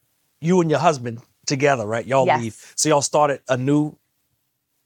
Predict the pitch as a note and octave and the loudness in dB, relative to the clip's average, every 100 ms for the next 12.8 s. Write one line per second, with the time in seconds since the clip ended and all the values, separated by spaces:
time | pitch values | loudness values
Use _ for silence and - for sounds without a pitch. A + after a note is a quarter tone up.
0 | A#2+ D3+ C#3 C3 C3+ D#3 F3+ - B2 F#3 | -4 -2 0 -2 -2 -2 -2 -4 -2 -2
1 | G3+ E3+ F3 E3 E3+ D3 - D3+ D3 - | -4 -6 -10 -10 -10 -12 -10 -10 -8 -12
2 | - F#2+ - C4+ C4+ E3 D#3+ A#3+ A#3+ - | -18 -18 -6 -2 0 0 0 0 0 0
3 | - - B3 A3+ A3+ G3+ G#3+ F#3+ G#3+ G#3 | -2 0 0 0 -2 0 0 0 0 0
4 | G3 F3 A4 A#4 - C#4+ - _ _ C#4+ | 0 0 -2 -2 -2 -4 -6 _ _ -2
5 | C#4+ C4+ D4+ C4+ A3 F#3+ A#3+ A3 F#3+ F#3+ | 0 0 0 2 0 0 0 0 0 0
6 | F#3+ - F3+ A#3 A3+ E3 E3+ E3+ G#3+ D3 | -2 -2 -2 0 0 0 -2 -2 0 0
7 | D3 F#3+ F#3 G#3 G3+ B3+ A3+ F#3 D#3 - | 0 0 0 0 0 -2 0 0 -2 -6
8 | - A3+ G#3 E3+ D3+ G3+ G#2 - - - | -2 0 0 -2 -2 -2 -4 -6 -6 -6
9 | - E3+ - - A#4 A#4 - F#4 G#4+ B4 | -2 -4 -2 -2 0 0 -2 -2 0 0
10 | D#4+ C#4 F3 - - - C#4 C#4 B3+ A#3 | 0 -2 -4 -12 -12 -2 0 0 0 0
11 | G#3+ G#3+ G#3+ G3 - A#3 A3 C#4 C#4 A3 | 0 0 0 0 0 0 0 0 -2 -4
12 | F#3+ A#3+ A3+ A#3 B3 A3+ A3 G#3 | -2 0 2 0 -4 -2 0 -2